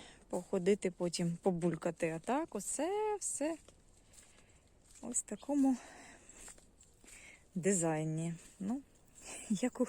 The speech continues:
як у всіх, а треба ж якось врожай, врожай рятувати. Отакі справи. Завтра, якщо ще вистачить води, щось будемо знову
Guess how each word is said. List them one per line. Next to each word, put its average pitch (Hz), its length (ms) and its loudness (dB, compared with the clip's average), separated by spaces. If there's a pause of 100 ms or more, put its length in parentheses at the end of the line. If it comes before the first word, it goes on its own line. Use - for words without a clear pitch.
як 294 320 6
у 320 40 0
всіх, - 460 2
а 233 60 6
треба 240 380 2
ж - 120 -2
якось 226 280 0 (580)
врожай, 220 580 0 (640)
врожай 233 380 2
рятувати. 190 680 -2 (1500)
Отакі 240 380 0
справи. 185 640 2 (300)
Завтра, 196 580 -4 (1080)
якщо 202 380 2
ще 226 260 10
вистачить 294 640 2
води, 269 440 4 (160)
щось - 520 0 (340)
будемо 220 520 2
знову 233 440 -2